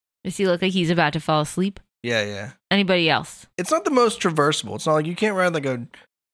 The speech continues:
Speaker 2: carriage down it 'cause it's, um, they're obviously, like, making a big hole for, uh, putting things in that they can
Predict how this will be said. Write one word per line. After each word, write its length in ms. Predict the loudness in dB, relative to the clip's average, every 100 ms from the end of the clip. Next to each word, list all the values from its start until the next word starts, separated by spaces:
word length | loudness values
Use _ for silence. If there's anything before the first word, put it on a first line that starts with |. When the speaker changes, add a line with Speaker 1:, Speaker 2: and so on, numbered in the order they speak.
| _ 0
Speaker 2:
carriage 460 | 2 4 0 -2
down 260 | -6 -6 -8
it 140 | -12
'cause 180 | -10 -10
it's, 200 | -10 -8
um, 440 | -8 -6 -10 -14 -14 -4
they're 80 | -2
obviously, 320 | 0 -2 -2
like, 220 | -2 -4
making 360 | -6 -6 -4 -6
a 60 |
big 240 | -6 -8 -6
hole 360 | -6 -6 -8
for, 640 | -12 -10 -6 -4 -6 -8 -12 _
uh, 480 | -6 -4 -4 -4 -6 -6
putting 320 | -6 -4 -8
things 340 | -8 -8 -8 -8
in 400 | -6 -6 -6 -8
that 180 | -10
they 180 | -10 -10
can 600 | -10 -10 -10 -10 -12 -16